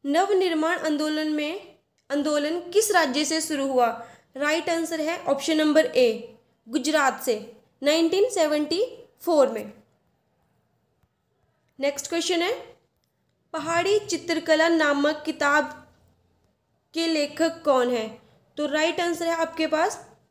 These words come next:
ऑप्शन नंबर सी, किशोरी लाल वैद्य। नेक्स्ट क्वेश्चन है, क्वेश्चन नंबर वन फ़ोर्टी, निम्नलिखित में से, में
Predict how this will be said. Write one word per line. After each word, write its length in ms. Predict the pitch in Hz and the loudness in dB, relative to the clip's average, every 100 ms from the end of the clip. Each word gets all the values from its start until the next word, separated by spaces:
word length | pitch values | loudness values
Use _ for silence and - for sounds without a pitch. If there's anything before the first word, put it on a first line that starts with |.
| _ _ _ _ - 294 277 285 | _ _ _ _ -6 -4 0 0
ऑप्शन 360 | 294 - 359 | 2 2 4
नंबर 360 | 349 330 359 - | 6 6 4 2
सी, 320 | - 320 254 226 - | 0 0 0 -2 -6
किशोरी 400 | 294 330 311 320 | 0 4 4 4
लाल 280 | 294 285 453 - - | 4 2 0 -2 -4
वैद्य। 480 | 254 240 196 220 220 - _ _ _ _ _ _ _ - | 2 2 2 -4 -6 -12 _ _ _ _ _ _ _ -6
नेक्स्ट 280 | 269 302 - | -4 -2 -2
क्वेश्चन 320 | 330 330 330 | -4 0 0
है, 60 | 370 539 - _ | -2 -6 -12 _
क्वेश्चन 240 | 294 302 320 | -4 -2 -2
नंबर 220 | 320 320 | 0 0
वन 240 | 294 302 | 0 -2
फ़ोर्टी, 380 | 311 311 311 349 480 - - _ _ | -2 -4 0 0 -2 -4 -20 _ _
निम्नलिखित 840 | 277 311 330 370 440 392 403 359 349 | -2 0 2 4 4 2 0 -2 2
में 220 | 302 294 | 2 2
से, 340 | 294 285 277 - | 0 -2 -2 -2
में 460 | 277 294 320 - | 0 2 0 -6